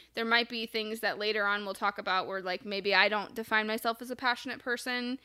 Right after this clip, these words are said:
but then I could be passionate about something. So, like, kind of the same, but there are differences. Um, and so it says, um, "So what does passion look and feel like? A great way to understand passion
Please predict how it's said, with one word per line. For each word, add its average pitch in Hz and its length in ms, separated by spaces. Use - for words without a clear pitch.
but 226 160
then 208 140
I 190 100
could 208 260
be 202 160
passionate 208 640
about 202 340
something. 302 540
So, 247 180
like, 185 300
kind 262 260
of 262 60
the 269 80
same, 262 320
but 233 100
there 190 120
are 196 160
differences. 294 580
Um, 214 260
and 226 120
so 233 160
it 254 220
says, 233 640
um, 214 340
"So 240 140
what 294 140
does 359 120
passion 269 440
look 202 220
and 220 200
feel 208 200
like? 104 320
A 226 80
great 240 280
way 240 160
to 240 160
understand 220 460
passion 202 580